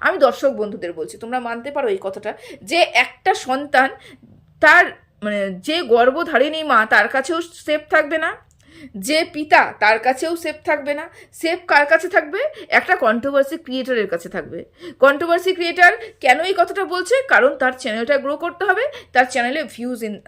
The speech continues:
আনতে হবে এবং মানুষকে বোঝাতে হবে, কিছু ভালোবাসার মানুষ, যেই বাচ্চাটাকে ভালোবেসে থাকে কিছু মানুষ, সেই মানু-, ভালোবাসার মানুষগুলোকে বোঝাতে হবে, সেই ভিউয়ার্সদের বোঝাতে হবে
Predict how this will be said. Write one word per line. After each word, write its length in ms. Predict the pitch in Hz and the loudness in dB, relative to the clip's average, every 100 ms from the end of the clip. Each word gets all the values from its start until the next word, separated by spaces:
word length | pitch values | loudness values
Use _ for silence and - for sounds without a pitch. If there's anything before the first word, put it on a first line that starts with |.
| - | -6
আনতে 280 | 214 233 247 | -4 -2 2
হবে 200 | 330 294 571 571 - | 4 4 -2 -6 -4
এবং 340 | 294 370 370 247 285 | 2 4 4 2 -10
মানুষকে 560 | 214 226 294 440 - 392 | 0 4 4 0 -2 0
বোঝাতে 380 | 262 330 277 277 | 2 2 2 0
হবে, 200 | 226 214 | 0 -2
কিছু 360 | 214 311 403 | -4 -4 -2
ভালোবাসার 580 | 285 226 277 339 403 320 | 0 4 6 6 4 0
মানুষ, 280 | 262 214 190 | -2 -8 -10
যেই 240 | 208 277 | -8 -6
বাচ্চাটাকে 540 | 285 214 - 320 349 349 | -2 -4 -4 -6 -6 -4
ভালোবেসে 420 | 254 233 240 262 | 0 2 0 -2
থাকে 180 | 262 240 | -8 -8
কিছু 220 | 240 262 | -10 -8
মানুষ, 340 | 208 202 311 381 523 - | -4 -2 -2 -6 -12 -6
সেই 260 | 349 415 | 0 2
মানু-, 360 | 349 220 240 285 | 2 2 0 -2
ভালোবাসার 500 | 254 220 277 320 330 | -2 2 4 2 0
মানুষগুলোকে 580 | 247 247 294 349 359 370 | -2 -2 -2 -4 -2 -2
বোঝাতে 400 | 220 226 262 269 | -2 0 2 2
হবে, 300 | 254 233 - - | 0 0 -2 -8
সেই 200 | - 359 | -4 -4
ভিউয়ার্সদের 540 | 285 247 285 392 427 339 | -2 2 6 6 4 -4
বোঝাতে 340 | 247 269 247 | -2 0 0
হবে 260 | 277 233 | 0 -2